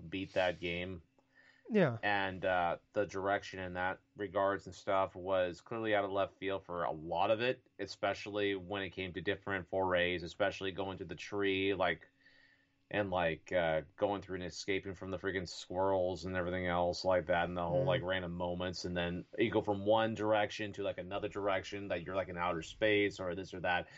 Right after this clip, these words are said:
Speaker 1: It gave, it was definitely it was definitely creative in the sense where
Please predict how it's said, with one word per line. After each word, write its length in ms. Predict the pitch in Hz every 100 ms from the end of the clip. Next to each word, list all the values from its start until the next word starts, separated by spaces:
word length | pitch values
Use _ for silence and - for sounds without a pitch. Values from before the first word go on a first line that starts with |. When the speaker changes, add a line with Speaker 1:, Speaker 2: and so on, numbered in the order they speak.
| - -
Speaker 1:
It 260 | - 165 165
gave, 340 | 165 175 - 151 - _
it 220 | 160 160 -
was 460 | 131 131 123 110
definitely 680 | - 151 175 196 185 180 170 - _ _ _ _ _ _ _ _ -
it 40 | 120
was 180 | 113
definitely 500 | 92 127 131 170 180
creative 540 | 165 156 143 131 131 117
in 40 |
the 80 | 110
sense 480 | 104 120 110 107 -
where 540 | 101 104 98 95 92